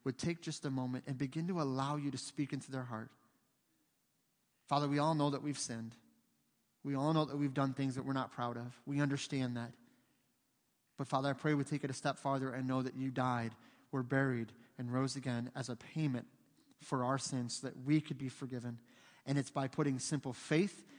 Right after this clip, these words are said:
and trust in you, believing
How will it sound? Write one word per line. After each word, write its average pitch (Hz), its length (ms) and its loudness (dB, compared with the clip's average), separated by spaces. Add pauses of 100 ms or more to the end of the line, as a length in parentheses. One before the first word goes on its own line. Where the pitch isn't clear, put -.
(100)
and 123 160 -2
trust - 540 0
in 151 200 2
you, 127 340 2 (680)
believing 147 640 6